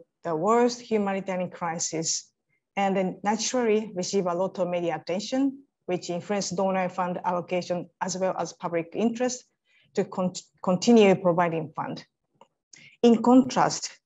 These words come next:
Syria. Syria is facing a major challenge for humanitarian rights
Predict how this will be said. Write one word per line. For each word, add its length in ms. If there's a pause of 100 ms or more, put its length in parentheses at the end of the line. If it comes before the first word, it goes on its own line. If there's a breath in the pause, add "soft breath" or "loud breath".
Syria. 540 (1500 soft breath)
Syria 280
is 200
facing 400
a 60
major 380
challenge 400
for 160
humanitarian 560
rights 400